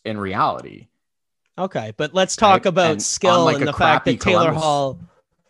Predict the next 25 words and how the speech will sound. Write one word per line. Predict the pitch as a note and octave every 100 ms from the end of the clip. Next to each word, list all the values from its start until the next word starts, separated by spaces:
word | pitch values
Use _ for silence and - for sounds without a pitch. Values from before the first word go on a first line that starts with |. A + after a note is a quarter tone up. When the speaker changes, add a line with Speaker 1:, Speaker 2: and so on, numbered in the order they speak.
| _ _ _ _ -
Speaker 2:
Taylor | - C#4
Hall | A#3
leads | F#3 F#3+ D#3
the | D#3
league | E3 F3+ D#3
in | C#3
high | D#3 D#3+
danger | D#3 D3 B2
passes | - C3 D3+ C3 B2 - - _
this | A#2+ -
year. | A2 C3 _ _ _ _ _ _ _ F3+
That's | G3+
a | F3
list | F3 -
that | E3 C3+
McDavid | C#3+ A2 C3 D3+ D3 D3 C#3+ C#3+ C#3
and | C3 A#2+
Draisaitl | B2+ C3+ C#3 - C#3+ C3+ C3+ C3+ C3
and | B2+
high | A#2 C#3 D3+
end | C#3+ C3+
players | D#3 C#3+ C3+ B2
are | C3
on, | D3+ C3
and | B2